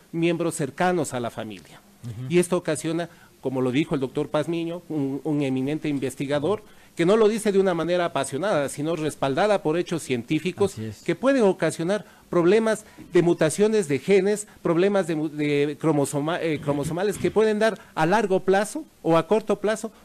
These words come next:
Speaker 1: problemas genéticos a la, al producto que se está formando. Entonces, este es otro de los proble-, procesos que nosotros estamos diciendo.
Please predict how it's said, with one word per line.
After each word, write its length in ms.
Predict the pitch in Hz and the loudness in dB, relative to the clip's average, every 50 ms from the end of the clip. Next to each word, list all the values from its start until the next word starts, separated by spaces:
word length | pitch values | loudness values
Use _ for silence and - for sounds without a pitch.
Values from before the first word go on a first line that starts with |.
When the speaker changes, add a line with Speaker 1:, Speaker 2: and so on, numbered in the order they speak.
| - _ | -18 _
Speaker 1:
problemas 460 | - 165 160 170 196 208 208 202 190 196 | -4 -2 0 2 2 2 0 0 -2 -2
genéticos 680 | - 151 156 185 196 - 202 185 - 190 190 - - - - - _ - | -4 -2 -2 -2 -2 -2 -6 -4 -2 -2 -4 -4 -6 -12 -20 -20 _ -6
a 220 | - 165 180 196 | -2 0 2 2
la, 400 | 185 160 139 120 - 151 151 165 | 2 2 0 0 0 0 2 2
al 160 | 170 160 139 | 2 2 0
producto 440 | - 147 147 139 185 190 - 165 139 | 0 0 2 2 2 0 0 -4 -6
que 120 | - 135 | -6 -8
se 100 | 123 - | -8 -8
está 200 | 120 - - 127 | -6 -6 -6 -4
formando. 480 | - 139 143 165 233 269 240 - 107 98 - _ - - - _ _ _ _ | -4 -4 -4 -2 -2 -4 -4 -6 -8 -10 -14 _ -20 -20 -20 _ _ _ _
Entonces, 520 | - 165 151 - 202 196 208 214 - - - - | -8 -2 2 2 2 2 2 -2 -6 -8 -6 0
este 240 | 190 208 202 - 214 | 0 0 2 2 0
es 100 | 202 - | 0 0
otro 280 | 214 214 214 202 185 | 0 0 2 2 2
de 80 | 175 170 | 2 0
los 140 | 156 151 - | -2 -4 -4
proble-, 360 | - 151 139 151 160 135 135 | -6 -6 -4 -4 -4 -6 -6
procesos 520 | - - 147 135 - 180 165 175 185 156 | -4 -4 -4 -4 -2 -4 -6 -6 -8 -8
que 120 | - 156 139 | -6 -8 -8
nosotros 400 | 139 - - 156 - 165 151 147 | -8 -8 -10 -8 -8 -8 -8 -8
estamos 400 | 143 - - 147 151 143 139 123 | -8 -8 -6 -6 -6 -6 -8 -8
diciendo. 380 | 120 - - 180 143 101 - | -10 -6 -4 -4 -4 -4 -6